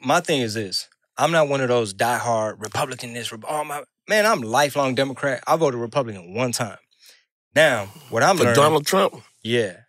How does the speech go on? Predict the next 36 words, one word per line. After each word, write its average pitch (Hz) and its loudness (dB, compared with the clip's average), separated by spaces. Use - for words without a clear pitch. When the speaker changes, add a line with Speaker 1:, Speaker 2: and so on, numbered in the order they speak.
Speaker 1:
So 120 -2
first 170 0
time 135 2
I 120 2
didn't 113 -4
vote 95 -2
for - -12
him. - -20
<laughs> - -6
Hold 196 4
on, 190 6
<laughs> - -6
hold 165 0
on, 143 -2
Scarface. - -8
So 143 -4
check 175 0
this 156 0
out. 127 4
Let 127 0
me 131 -8
try 127 0
to, 113 -6
uh, 101 -4
answer 110 -6
your 98 -10
question. - -12
So 135 2
the 139 2
way 165 4
I 170 2
look 160 -2
at 127 -10
this 120 -6
Republican 110 -10
Party 127 -8